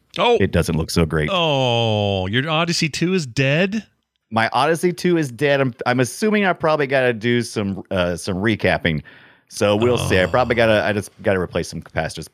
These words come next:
Speaker 2: Probably is the issue.
Speaker 1: That's
Speaker 2: We're
Speaker 1: a
Speaker 2: gonna
Speaker 1: bummer.
Speaker 2: see.
Speaker 1: That's a bummer. But
Speaker 2: It
Speaker 1: I'll
Speaker 2: is
Speaker 1: tell
Speaker 2: a
Speaker 1: you what,
Speaker 2: bummer.
Speaker 1: you once again proved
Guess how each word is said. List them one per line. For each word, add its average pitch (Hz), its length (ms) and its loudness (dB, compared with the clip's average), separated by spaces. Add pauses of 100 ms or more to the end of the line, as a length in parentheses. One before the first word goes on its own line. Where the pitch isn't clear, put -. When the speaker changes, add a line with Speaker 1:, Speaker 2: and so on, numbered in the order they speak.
Speaker 2:
Probably 120 840 0
is 80 180 -4
the - 200 -8
issue. 85 280 -8
Speaker 1:
That's 101 140 -2
Speaker 2:
We're 95 100 2
Speaker 1:
a 101 40 -4
Speaker 2:
gonna 101 180 0
Speaker 1:
bummer. 101 160 0
Speaker 2:
see. 78 200 -2 (140)
Speaker 1:
That's - 160 -6
a 92 80 0
bummer. 110 320 0
But 120 140 2
Speaker 2:
It 135 40 2
Speaker 1:
I'll 151 60 2
Speaker 2:
is - 60 4
Speaker 1:
tell 170 140 2
Speaker 2:
a - 40 2
Speaker 1:
you 143 40 0
what, 151 200 2
Speaker 2:
bummer. - 180 -2 (120)
Speaker 1:
you 131 140 2
once 160 240 2
again 156 260 0
proved 135 440 0